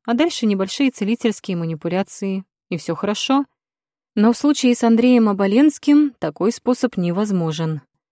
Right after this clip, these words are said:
У кого просить прощения? За что именно?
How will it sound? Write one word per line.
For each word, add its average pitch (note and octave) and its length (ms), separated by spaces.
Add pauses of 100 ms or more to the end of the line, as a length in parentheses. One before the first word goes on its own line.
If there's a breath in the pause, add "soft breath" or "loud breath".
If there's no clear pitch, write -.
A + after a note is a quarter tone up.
(280)
У F#3+ 80
кого G3 260
просить - 380
прощения? E3+ 680 (360)
За F#3+ 120
что - 200
именно? F#3 520